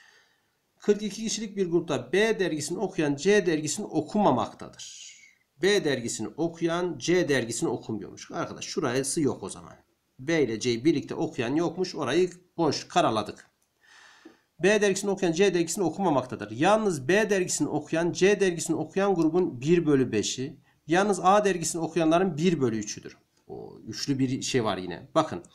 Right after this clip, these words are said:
S yalnız B dergisini okuyanlar. B Y diyelim. Eşitmiş. C dergisini okuyan grubun bir bölü beşi. C'yi okuyanların beşte biri.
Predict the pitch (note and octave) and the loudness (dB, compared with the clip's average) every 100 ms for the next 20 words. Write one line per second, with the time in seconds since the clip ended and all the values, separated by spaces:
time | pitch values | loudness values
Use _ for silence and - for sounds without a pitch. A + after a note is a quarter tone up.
0 | - _ _ _ F3+ F#3+ G3+ - D#3+ G3+ | -20 _ _ _ 2 4 4 0 2 4
1 | G#3+ G3+ A3 E3 E3 G#3 G3+ D#3+ C3+ B2 | 4 2 -2 0 4 6 6 4 2 -2
2 | - A2+ - F#2+ G2 B2+ C3 E3+ F3 F3 | -2 -2 -4 -8 -8 -8 -2 0 2 4
3 | E3+ E3+ E3+ D#3 B2 F#2 E2+ - D3 - | 6 8 6 4 2 -2 -4 -2 0 2
4 | B3+ - G2 - - _ _ _ _ _ | 0 -4 -8 -8 -14 _ _ _ _ _
5 | _ _ _ _ A2 G#2+ F3 A3 G3+ F#3 | _ _ _ _ -14 0 4 4 2 0
6 | E3+ G3 F#3 F#3+ G#3 F#3+ F3 G3+ D#3 F#3 | -2 -2 -2 0 0 2 2 0 0 -2
7 | E3+ D3+ C3 B2 G#2+ - A#2 C#3 - - | 2 4 4 2 0 0 -4 -6 -12 -20
8 | _ _ - D#3+ F3 G3 G#3 F#3+ F#3+ F3 | _ _ 0 4 4 4 2 0 2 2
9 | E3 E3 F3+ F3+ C#3 C#3+ - F3 E3+ A2 | 4 4 2 0 2 2 2 2 4 2
10 | F2+ - - | -4 -8 -14